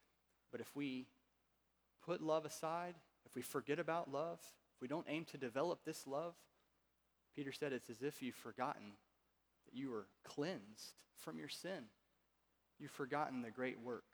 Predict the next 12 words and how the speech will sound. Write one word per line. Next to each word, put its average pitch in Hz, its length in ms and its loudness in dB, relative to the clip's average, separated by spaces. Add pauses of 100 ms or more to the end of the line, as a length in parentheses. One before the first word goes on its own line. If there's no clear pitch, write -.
(480)
that 110 80 -8
Christ 123 300 0
has 104 100 -14
done 104 260 -8
for 104 140 -8
you. 92 140 -16 (1900)
So 110 60 -6
church, 127 380 2
like 110 200 -4
Peter 113 180 -2
said, 104 300 -2 (200)
make 120 320 0